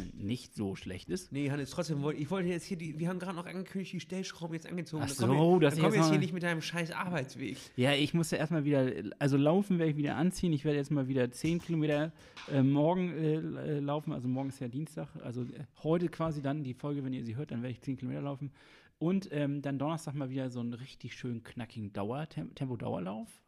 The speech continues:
Speaker 1: Den wollte ich mal wieder reinbringen, um da wieder die Stellschrauben anzuziehen. Zum Wochenende würde ich wahrscheinlich noch mal einen längeren Lauf angehen, ähm, von fünfzehn Kilometer. Und, ähm, dann habe ich eigentlich auch noch vor, zweimal Rad zu fahren.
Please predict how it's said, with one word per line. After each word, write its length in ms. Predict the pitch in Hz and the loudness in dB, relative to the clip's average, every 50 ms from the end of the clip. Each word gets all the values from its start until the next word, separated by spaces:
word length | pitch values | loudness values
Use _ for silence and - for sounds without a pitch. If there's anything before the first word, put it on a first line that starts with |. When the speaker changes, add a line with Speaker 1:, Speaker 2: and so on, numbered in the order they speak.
| _ _ _ - | _ _ _ -14
Speaker 1:
Den 120 | 120 123 139 | -12 -10 -8
wollte 180 | 143 151 156 | -8 -6 -6
ich 40 | 147 | -6
mal 80 | 151 151 | -4 -4
wieder 140 | 160 165 156 | -4 -4 -4
reinbringen, 540 | 139 135 139 151 143 147 147 156 165 170 214 | -4 -4 -4 -4 -4 -4 -4 -4 -4 -6 -6
um 180 | - 123 123 | -6 -6 -4
da 260 | 127 120 120 127 127 | -2 -2 -2 -2 -4
wieder 120 | 135 139 139 | -4 -4 -4
die 100 | 135 131 | -4 -4
Stellschrauben 480 | - - 143 135 - - 127 135 135 | -6 -6 -8 -8 -6 -6 -6 -6 -4
anzuziehen. 560 | - 113 - - - 135 - - 135 139 139 - - - - - - - _ _ | -6 -6 -8 -10 -10 -14 -12 -8 -8 -6 -6 -8 -12 -18 -20 -20 -20 -20 _ _
Zum 220 | - 151 143 139 | -2 -2 0 0
Wochenende 640 | 180 170 190 180 143 147 165 156 151 147 147 139 | 0 -2 -2 -4 -4 -2 0 2 2 2 0 0
würde 220 | 127 135 143 175 185 | 0 0 0 0 -2
ich 300 | - 139 151 - - - | -4 -6 -8 -10 -8 -10
wahrscheinlich 340 | 139 131 - - 139 139 123 | -10 -8 -6 -6 -6 -6 -4
noch 100 | 135 131 | -4 -4
mal 100 | 127 120 | -2 -2
einen 120 | 117 120 | 0 0
längeren 360 | 117 127 160 180 180 175 175 | 0 0 0 -2 -4 -4 -6
Lauf 260 | 170 175 190 165 - | -6 -6 -6 -8 -10
angehen, 600 | - - 143 147 151 143 143 143 151 147 151 151 147 147 | -12 -10 -8 -8 -6 -6 -6 -4 -4 -4 -6 -6 -8 -8
ähm, 320 | 143 127 123 127 127 120 - _ _ _ _ _ | -6 -6 -4 -6 -6 -8 -12 _ _ _ _ _
von 180 | _ - 143 123 | _ -8 -8 -6
fünfzehn 360 | - 165 170 - - 180 165 | -4 -6 -6 -6 -8 -10 -8
Kilometer. 520 | - - 165 151 151 156 160 160 165 170 - - _ _ _ _ _ - - - - - _ _ _ | -8 -6 -4 -4 -2 -2 -4 -4 -6 -8 -10 -14 _ _ _ _ _ -20 -20 -20 -20 -20 _ _ _
Und, 460 | - 131 135 143 147 151 147 - - - | -2 0 2 2 2 0 -2 -4 -8 -8
ähm, 400 | - 123 127 123 123 127 127 - - _ | -6 -4 -4 -2 -2 -4 -4 -6 -8 _
dann 340 | - 120 120 131 143 143 123 | -6 -4 -4 -4 -4 -4 -4
habe 240 | 131 127 127 127 123 | -4 -4 -4 -4 -4
ich 240 | - 107 123 - - | -4 -6 -8 -10 -10
eigentlich 260 | 85 101 120 127 - | -8 -6 -4 -4 -4
auch 80 | - 120 | -4 -6
noch 140 | 120 117 113 | -6 -6 -8
vor, 260 | - - - 113 - | -10 -10 -10 -10 -10
zweimal 300 | - - 120 113 101 98 | -10 -10 -8 -8 -6 -6
Rad 160 | - 90 - | -8 -10 -12
zu 120 | - - 107 | -12 -16 -18
fahren. 280 | - - - - 120 | -18 -20 -20 -20 -20